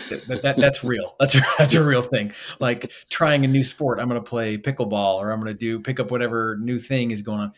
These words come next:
Speaker 1: Well, your muscles aren't gonna be the same as when you're twenty-five. Like, that's just not
Speaker 2: Yeah.
Speaker 1: how it's gonna, you're gonna be more sore. You're gonna be slower. Like, it's gonna be,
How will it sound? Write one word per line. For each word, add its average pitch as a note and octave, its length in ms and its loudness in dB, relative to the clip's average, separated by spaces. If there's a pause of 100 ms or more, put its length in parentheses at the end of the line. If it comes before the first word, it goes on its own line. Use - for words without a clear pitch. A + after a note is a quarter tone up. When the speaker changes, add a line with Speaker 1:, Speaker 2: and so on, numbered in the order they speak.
(220)
Speaker 1:
Well, C3+ 100 -2
your B2 120 0
muscles C3+ 340 2
aren't A2+ 140 -4
gonna G#2 120 -6
be G#2 80 -6
the G#2 80 -10
same G#2+ 220 -4
as G2+ 120 -6
when G2 60 -16
you're F#2 100 -18
twenty-five. D#2+ 540 -14
Like, G#2+ 140 -14
that's - 180 -6
just - 160 -6
not A2 160 -2
Speaker 2:
Yeah. - 60 -6
Speaker 1:
how F2+ 140 -6
it's - 100 -14
gonna, G2 260 -14
you're B2+ 160 -8
gonna C3 160 0
be A#2 120 -2
more A2 200 -2
sore. G#2 340 -4
You're G2+ 120 -6
gonna G#2+ 140 -6
be G2 100 -16
slower. G2 400 -8
Like, F#2+ 160 -10
it's G2+ 100 -16
gonna A2 200 -8
be, F#2 280 -18